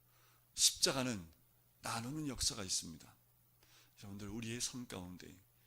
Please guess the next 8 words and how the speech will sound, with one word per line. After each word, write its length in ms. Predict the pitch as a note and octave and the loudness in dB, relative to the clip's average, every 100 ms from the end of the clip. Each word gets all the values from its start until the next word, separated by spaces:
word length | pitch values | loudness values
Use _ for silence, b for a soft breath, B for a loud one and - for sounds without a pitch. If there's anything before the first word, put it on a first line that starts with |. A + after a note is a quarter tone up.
| - - | -16 -6
이 180 | D3+ | 2
십자가가 460 | D#3+ - - C#3 C3+ | 4 4 0 -2 -2
온전히 420 | C#3 C3+ C3+ D3 | -2 -2 -2 -2
들어오지 300 | A#2+ A2 A#2 | -2 -4 -4
못하면 520 | G#2+ F2+ G2 G2+ F2+ - | -4 -6 -10 -10 -10 -8
어느 320 | G#2+ C#3 E3+ F#3 | -2 2 6 8
순간에 600 | E3+ D3+ D3 C#3+ C3+ - - | 8 6 2 2 2 0 2
우리도 580 | E3+ G3+ G#3 D#3+ G2+ | 6 8 12 10 8